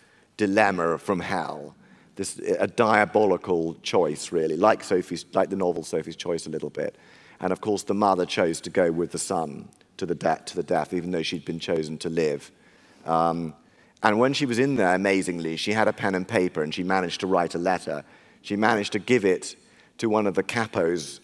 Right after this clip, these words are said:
who were, um, one of the trustees who were working in the camp. And the, he actually managed to get it later to her husband, who kept it for the whole last, the last year of the war and gave it to the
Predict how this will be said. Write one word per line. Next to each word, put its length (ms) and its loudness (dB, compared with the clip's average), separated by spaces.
who 160 -2
were, 180 2
um, 420 0
one 220 0
of 40 0
the 60 2
trustees 640 -4
who 100 -4
were 60 2
working 460 2
in 80 -4
the 80 -6
camp. 420 -4
And 280 0
the, 100 2
he 320 0
actually 360 0
managed 300 -2
to 60 -4
get 300 2
it 100 -4
later 380 0
to 220 -6
her 140 2
husband, 640 -2
who 120 0
kept 340 -2
it 100 -6
for 100 -8
the 120 2
whole 360 4
last, 380 4
the 80 0
last 300 4
year 120 4
of 80 2
the 80 -2
war 380 2
and 180 -4
gave 220 6
it 140 -4
to 100 -4
the 280 2